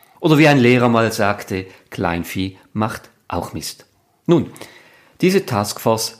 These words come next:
kam auf folgende Idee. In der Betriebskantine gibt's ja diese große Kaffeemaschinen. Sie kennen das. Und dann war der Gedanke da, wenn der Kaffee nun jetzt mit etwas mehr Druck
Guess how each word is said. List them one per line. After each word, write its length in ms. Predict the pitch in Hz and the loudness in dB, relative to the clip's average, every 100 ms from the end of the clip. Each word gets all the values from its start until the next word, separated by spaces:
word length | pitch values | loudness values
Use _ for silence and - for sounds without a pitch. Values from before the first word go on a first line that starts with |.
| - | -8
kam 400 | 104 92 107 - - | -4 -2 -4 -10 -6
auf 280 | 127 127 - | -4 -4 -8
folgende 600 | - 95 - 98 101 110 - | -6 -6 -4 -6 -6 -8 -6
Idee. 340 | 135 113 78 - _ _ - - _ - | 0 0 -2 -10 _ _ -20 -20 _ -6
In 140 | 127 | 0
der 120 | 123 120 98 - _ | 2 0 -4 -16 _
Betriebskantine 840 | 120 - 139 - - 95 - 113 | -8 -2 -2 -2 -4 -4 0 2
gibt's 300 | 135 120 - | 2 -2 -4
ja 80 | - | -4
diese 280 | 120 101 127 | -4 -4 -4
große 480 | - 90 82 - 98 | -4 -4 -4 -4 -4
Kaffeemaschinen. 880 | - 123 - 87 78 78 87 69 - | -4 -6 -2 -2 -2 -6 -6 -8 -12
Sie 180 | - 208 | -4 -2
kennen 260 | 202 87 - | -2 -6 -10
das. 300 | - - - _ - _ - - - - - - - | -18 -20 -20 _ -20 _ -20 -20 -20 -20 -20 -16 -2
Und 460 | 120 123 123 120 - - - | 4 4 2 -2 -16 -20 -4
dann 360 | 123 170 165 | 0 2 2
war 140 | 120 131 | 2 2
der 100 | 120 | 0
Gedanke 500 | 107 92 98 - 90 | 0 0 -2 -6 -6
da, 340 | 87 90 185 262 190 - - _ _ _ | -2 0 2 2 2 -4 -14 _ _ _
wenn 340 | 104 95 143 196 | -8 -2 0 0
der 140 | 180 | -2
Kaffee 720 | 180 156 - 104 95 85 - | -2 -4 -2 -4 -2 -4 -8
nun 240 | 95 90 82 | -8 -8 -4
jetzt 380 | 92 139 - - | -2 -2 -2 -4
mit 120 | 98 | 0
etwas 300 | 101 98 - | 0 -2 0
mehr 180 | 101 87 | 0 0
Druck 340 | - 156 156 | 0 -2 -2